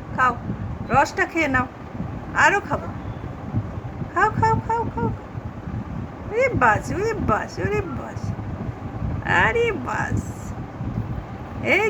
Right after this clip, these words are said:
তো, এই তো, হচ্ছে, হচ্ছে। খাও, খাও, খাও। রিজু, আর একটা লিচু দিয়ে যা চুনিকে। পুচিকে ডাকো, পুচি। এই পুচি, একটা লিচু দিয়ে যা,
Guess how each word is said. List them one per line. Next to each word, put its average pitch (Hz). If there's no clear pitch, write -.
তো, 311
এই 330
তো, 254
হচ্ছে, 320
হচ্ছে। -
খাও, 453
খাও, 539
খাও। -
রিজু, 311
আর -
একটা -
লিচু 359
দিয়ে 381
যা 403
চুনিকে। 339
পুচিকে 381
ডাকো, 370
পুচি। 392
এই 339
পুচি, 359
একটা 254
লিচু 320
দিয়ে 320
যা, 349